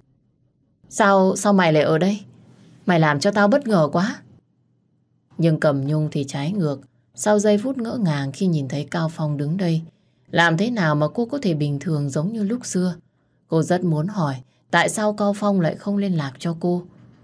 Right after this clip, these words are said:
Đang định lên tiếng thì Ngọc Nghĩa lại vang lên. "Có chuyện gì sao?" "Có người muốn gặp anh." "Bảo họ vào đây,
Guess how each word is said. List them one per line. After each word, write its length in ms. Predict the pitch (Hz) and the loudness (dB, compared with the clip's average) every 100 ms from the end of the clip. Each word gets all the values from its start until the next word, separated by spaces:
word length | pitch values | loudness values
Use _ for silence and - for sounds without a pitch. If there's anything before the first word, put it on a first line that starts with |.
| _ _ - | _ _ 0
Đang 280 | 165 156 | 2 2
định 200 | 151 - | 0 -2
lên 160 | 156 151 | -2 -2
tiếng 320 | 160 143 147 208 - _ _ | -2 -4 -4 -6 -14 _ _
thì 160 | 165 | 0
Ngọc 320 | 156 151 - | 2 0 0
Nghĩa 220 | 165 233 262 | -4 -4 -4
lại 220 | 170 - | -6 -6
vang 220 | 156 160 | -4 -2
lên. 180 | 160 156 160 - _ _ _ _ _ _ _ _ _ | 0 -2 -4 -12 _ _ _ _ _ _ _ _ _
"Có 120 | 190 196 | 0 4
chuyện 240 | 190 151 | 2 2
gì 140 | 147 | -2
sao?" 260 | 139 151 160 - - - - _ - - - - - _ - | -2 -4 -4 -8 -20 -20 -20 _ -20 -20 -20 -20 -20 _ 0
"Có 120 | 165 | 2
người 280 | 202 170 147 | 4 2 2
muốn 180 | 143 | -2
gặp 180 | 180 - | -2 -4
anh." 220 | - 165 165 - - - - - _ - - - | -4 -4 -4 -10 -20 -20 -20 -20 _ -20 -20 -4
"Bảo 160 | - 151 | 0 2
họ 180 | 143 143 | 2 2
vào 160 | 139 | 2
đây, 180 | 143 156 | 0 -2